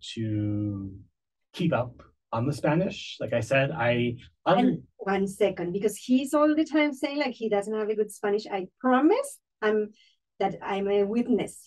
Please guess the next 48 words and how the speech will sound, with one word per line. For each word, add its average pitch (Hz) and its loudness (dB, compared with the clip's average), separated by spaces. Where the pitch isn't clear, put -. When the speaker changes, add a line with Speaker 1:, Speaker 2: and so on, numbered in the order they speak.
Speaker 2:
He 220 2
has 202 0
a 185 -4
beautiful 226 0
Spanish, 180 -2
to 247 2
the 220 4
point 294 2
that 226 6
at 202 2
some 220 2
time 220 0
I, 202 -2
I 214 2
kept 214 -2
talking 208 0
in 233 -4
Spanish 226 2
and 226 2
he 220 -2
was 214 4
following 247 4
me. 294 -2
And 220 2
then 208 4
he's 214 0
like, 220 -2
"I 254 -2
don't 311 6
have 311 2
enough 269 2
words." 247 4
I'm 254 4
like, 254 0
"Oh 330 -2
my 494 4
gosh, 359 6
I'm 320 8
sorry," 494 6
because 302 2
you 294 2
were 311 6
talking 330 4
like 294 2
nothing. 415 4
Like, 262 2
I 294 4
Speaker 1:
Yes, 170 2